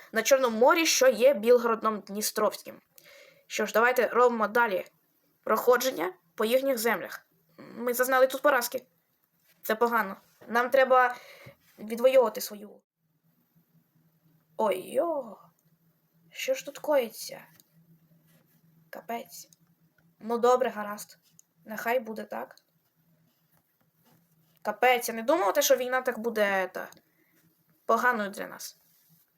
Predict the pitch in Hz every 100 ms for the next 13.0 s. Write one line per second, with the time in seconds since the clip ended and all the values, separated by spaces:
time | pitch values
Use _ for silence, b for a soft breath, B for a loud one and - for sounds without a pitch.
0 | _ _ _ _ _ _ _ _ _ _
1 | 247 226 269 277 247 247 220 220 254 262
2 | 233 - 233 233 - 233 220 233 196 -
3 | _ b b b b b b b b b
4 | b b b b _ 262 285 277 302 320
5 | 311 320 294 302 302 294 285 269 269 320
6 | 311 285 277 269 269 262 277 285 302 277
7 | - 185 - 269 277 269 254 240 254 254
8 | 320 370 - 220 190 - 220 226 233 233
9 | 226 - 247 247 240 226 214 - - -
10 | - _ _ _ _ _ 226 254 262 269
11 | 262 277 269 247 233 254 339 240 - 233
12 | 226 226 B B B - 233 233 240